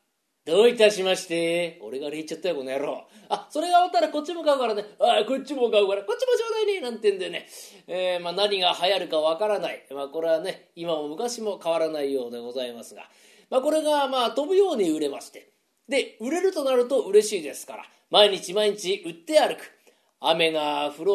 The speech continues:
うが、風が吹こうが、雪が降ろうが、槍が降ろ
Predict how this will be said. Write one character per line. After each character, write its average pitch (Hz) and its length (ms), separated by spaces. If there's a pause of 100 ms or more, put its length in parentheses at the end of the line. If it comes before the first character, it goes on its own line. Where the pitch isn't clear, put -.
う 160 60
が、 147 360
風 190 260
が 214 220
吹 - 180
こ 220 240
う 180 40
が、 180 120
雪 196 380
が 208 240
降 208 140
ろ 247 80 (100)
う 196 60
が、 196 100
槍 202 340
が 220 140
降 196 240
ろ 269 80